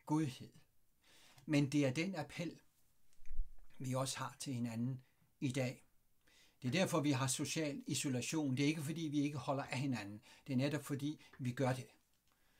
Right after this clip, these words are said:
Og så må vi finde andre måder, hvorpå vi udtrykker den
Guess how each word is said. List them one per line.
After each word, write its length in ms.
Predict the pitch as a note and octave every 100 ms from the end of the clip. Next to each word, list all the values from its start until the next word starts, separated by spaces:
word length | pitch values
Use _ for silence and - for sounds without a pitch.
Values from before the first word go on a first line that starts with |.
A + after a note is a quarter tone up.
| _ _ _ _ _ _ _
Og 100 | C3
så 120 | F3+
må 140 | F3+ E3
vi 120 | D#3
finde 260 | C#3 D3+ D3+
andre 280 | D#3 D#3
måder, 300 | C3+ C#3 D#3
hvorpå 400 | C3+ C#3 B2 C#3+
vi 160 | B2+ C#3
udtrykker 460 | D#3+ - C#3 C3 A#2+
den 240 | C#3+